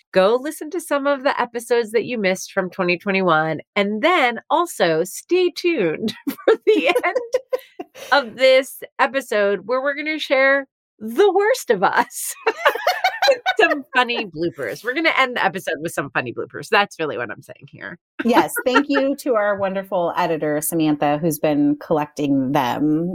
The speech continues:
Speaker 2: over the last year. And she did say via Slack today, she's like, "Ooh, I have more that you haven't heard yet." So it'll be a treat for all of us.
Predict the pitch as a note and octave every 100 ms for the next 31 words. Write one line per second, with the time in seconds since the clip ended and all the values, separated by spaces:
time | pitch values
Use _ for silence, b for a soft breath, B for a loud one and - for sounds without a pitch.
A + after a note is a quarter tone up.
0 | E3+ D#3 D3+ C#3+ C#3 D3 - D3+ D3 -
1 | F#3+ F#3 - F#3+ G3 F#3+ - F#3+ E3+ E3
2 | E3+ E3+ E3+ F3 D#3 - D#3+ D3 D3 D3
3 | C#3 - b b _ A3+ G3+ F3 F3 E3+
4 | E3 D#3+ D3 C3 B2 C#3+ C#3+ B2 B2 C3+
5 | F2 D2 - - F3+ C#3+ G2+ A#2 D3 -
6 | _ b b _ G3+ G3 F#3+ F3+ - F3
7 | - - D#3 D3+ - - - - - -
8 | -